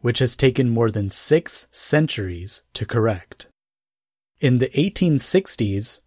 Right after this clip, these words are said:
the British Royal Navy passionately denounced and refused to adopt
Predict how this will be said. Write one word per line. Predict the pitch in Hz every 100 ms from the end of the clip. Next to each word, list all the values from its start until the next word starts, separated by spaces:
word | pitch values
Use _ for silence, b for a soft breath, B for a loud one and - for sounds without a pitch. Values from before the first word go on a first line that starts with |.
| _
the | 123
British | 107 135 185 220 -
Royal | 123 127 143 147
Navy | 113 104 104 104
passionately | - - 120 143 - 190 180 165
denounced | 135 123 110 107 131 - -
and | 120
refused | 107 - - 143 196 -
to | - 135
adopt | 104 - 151 98 -